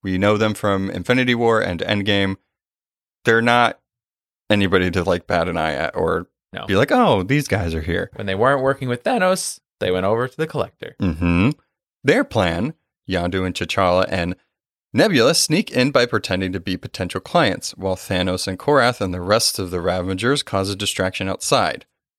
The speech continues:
Speaker 1: T'Challa begins searching for the Embers when he runs into Howard the Duck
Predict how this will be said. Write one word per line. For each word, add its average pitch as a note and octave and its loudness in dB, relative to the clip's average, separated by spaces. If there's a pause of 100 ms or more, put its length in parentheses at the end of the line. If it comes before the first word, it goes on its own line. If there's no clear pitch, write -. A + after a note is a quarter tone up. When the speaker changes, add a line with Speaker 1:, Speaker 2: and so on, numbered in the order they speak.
(180)
Speaker 1:
T'Challa F3+ 2
begins A#2+ 2
searching - 0
for E3 -6
the D3+ -2
Embers A#2 2 (360)
when G2 -2
he F#2+ -2
runs C3 2
into B2 0
Howard A#2+ 0
the G2 -2
Duck - -8